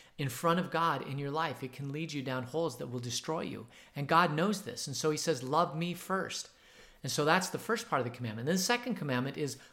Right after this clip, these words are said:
"Love your neighbor as yourself." Why? Because we're a relational people. Um, we live and crave for relationship.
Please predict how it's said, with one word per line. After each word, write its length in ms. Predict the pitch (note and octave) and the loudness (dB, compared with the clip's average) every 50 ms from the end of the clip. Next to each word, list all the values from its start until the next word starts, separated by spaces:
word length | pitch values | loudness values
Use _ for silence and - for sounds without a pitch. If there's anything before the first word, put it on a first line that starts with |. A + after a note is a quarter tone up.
| _ _ | _ _
"Love 280 | A#2+ A#2+ C3+ D3 E3+ F3+ | 0 4 4 6 6 6
your 120 | G3+ F#3 | 4 4
neighbor 280 | F#3 F3+ F3+ F3+ F3+ F#3 | 4 4 4 2 2 0
as 140 | F3+ - F3+ | 0 0 -2
yourself." 420 | F3 F3+ - G#3+ G#3 D3+ - - - | -4 -4 -2 -2 -2 -2 -4 -4 0
Why? 280 | E3+ G3+ A3+ A3 D#3+ | 2 4 4 4 2
Because 380 | A#2+ A#2 C3 - - D#3+ C#3 C#3+ | 0 -2 -4 -6 -6 -8 -6 -4
we're 240 | D#3 E3+ F3+ - - | -2 -2 -2 0 -2
a 60 | D3+ | -2
relational 800 | C#3 D#3 E3 E3 E3 E3+ F#3 G#3 G#3+ G3+ - - G#3 G3+ G3 G3 | 0 2 2 2 2 2 4 4 4 4 2 2 0 0 0 -2
people. 600 | G3 - - A3 A3+ - G3 F#3 C#3 A2+ - - - - - - - - - - - - _ _ | -2 -4 -4 -4 -4 0 0 0 0 0 -4 -10 -18 -20 -20 -20 -20 -20 -20 -20 -20 -20 _ _
Um, 260 | - D3 C#3+ D3 C#3+ C#3 | 0 2 2 2 2 4
we 160 | E3 F#3 F#3+ | 4 4 6
live 640 | E3+ E3 D#3+ F3 A3 B3+ C4+ A#3+ F3 D#3 D3+ D#3 - | 4 4 4 8 8 10 10 10 8 6 4 2 -2
and 180 | - D3+ D3 C3 | -2 -2 -2 -2
crave 500 | - - - G3+ A3+ B3 B3 A#3+ G#3+ F#3 | -4 -2 0 2 4 4 4 4 2 0
for 180 | - - F#3 F3 | -2 0 0 2
relationship. 800 | F3+ G3 G3 G3+ A3+ A3 - - A3+ F#3 F#3 - C3 G#2+ - | 4 2 2 2 2 0 0 0 0 0 0 0 0 -2 -4